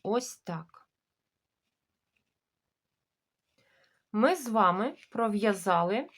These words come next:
другий рядок, він у нас був лицевий, і зараз я, е, покажу далі, як в'язати. У нас рапорт у висоту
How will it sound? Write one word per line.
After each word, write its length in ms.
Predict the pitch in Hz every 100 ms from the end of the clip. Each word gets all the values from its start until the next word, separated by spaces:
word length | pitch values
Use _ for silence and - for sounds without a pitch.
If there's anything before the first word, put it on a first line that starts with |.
| - _ _ _
другий 600 | 202 185 220 311 311 277
рядок, 480 | 247 240 185 170 170
він 200 | 190 262
у 40 | 254
нас 220 | 202 180
був 360 | 185 220 208 -
лицевий, 760 | 202 233 226 202 175 202 311 381 - - _ -
і 100 | 214
зараз 540 | 214 294 349 311 -
я, 420 | 220 226 214 170 - _ _ _ - _ _ _
е, 280 | 196 190 190
покажу 800 | 185 220 220 214 196 240 302 403 - _ _ _
далі, 520 | 190 220 247 330 311
як 340 | 220 240 254
в'язати. 720 | 220 233 214 185 160 - 175 - _ - _
У 140 | - 285
нас 400 | 262 202 185 220
рапорт 640 | 233 269 285 208 - - _ _ _ _ _
у 400 | - 226 226 196
висоту 720 | 180 208 214 220 - 302 403